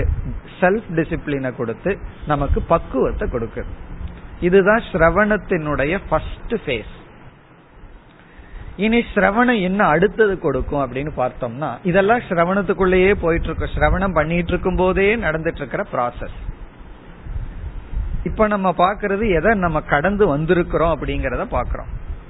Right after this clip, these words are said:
அடுத்தது என்ன கொடுக்கும் அப்படின்னா, முதல்ல வந்து சாஸ்திரத்துல சிரவணம் பண்ணும்போது எங்கெல்லாம் பகவான் தவத்தை பத்தி, டிசிப்ளினை பத்தி சொல்றாரோ அங்கதான்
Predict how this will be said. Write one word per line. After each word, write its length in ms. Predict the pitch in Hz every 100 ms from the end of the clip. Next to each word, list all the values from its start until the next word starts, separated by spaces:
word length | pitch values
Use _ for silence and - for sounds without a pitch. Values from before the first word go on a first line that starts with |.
| - - - - -
அடுத்தது 480 | 156 214 - 294 254
என்ன 200 | 175 185 196
கொடுக்கும் 460 | 165 147 139 165
அப்படின்னா, 400 | 135 135 123 160 127 - - - - - - - - - - - 151
முதல்ல 540 | 151 170 208 226 247 240
வந்து 400 | 190 175 170 185 202 202
சாஸ்திரத்துல 920 | 165 143 185 - - 180 175 175 165 170
சிரவணம் 520 | 175 151 151 175 185 156
பண்ணும்போது 640 | 151 151 143 143 143 160 139 - 160
எங்கெல்லாம் 720 | 160 196 214 202 170 170 180
பகவான் 460 | 147 147 151 151 160
தவத்தை 460 | - 143 170 - 175
பத்தி, 340 | 165 143 - 151
டிசிப்ளினை 600 | 135 143 180 - 180 160 147
பத்தி 260 | 143 151
சொல்றாரோ 420 | 139 139 143 143
அங்கதான் 560 | 147 160 170 165 170 202